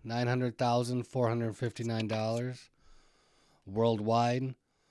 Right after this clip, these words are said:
a hundred and six million two hundred eighty-five thousand five hundred twenty-two dollars. It was directed by Ridley Scott, written by Dan O'Bannon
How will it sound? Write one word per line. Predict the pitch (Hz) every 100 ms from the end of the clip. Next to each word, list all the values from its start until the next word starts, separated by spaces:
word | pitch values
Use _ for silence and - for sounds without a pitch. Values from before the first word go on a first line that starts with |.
| _ - -
a |
hundred | - 156 160 151
and | 127
six | 110 - 185 -
million | 127 110 104 107 113
two | - 151
hundred | 139 127 117
eighty-five | 113 110 104 117 107
thousand | - 113 107 101 104 98
five | 123 113 104
hundred | 110 101 92
twenty-two | 110 101 92 107
dollars. | 101 98 101 107 117 - - - - - - - - _ _ _ _ _ _ _ _ _ _ _ _ _ _ _ _ _ _ _ -
It |
was | 113 98
directed | - 113 120 - 123
by | 110
Ridley | 107 107 117 117
Scott, | - - 127 127 175 - _ - _ _ _ _ _ _ _ _ _ -
written | 117 131 131
by | 120 113
Dan | 107 92 120 127 139
O'Bannon | 135 113 117 127 143 156 170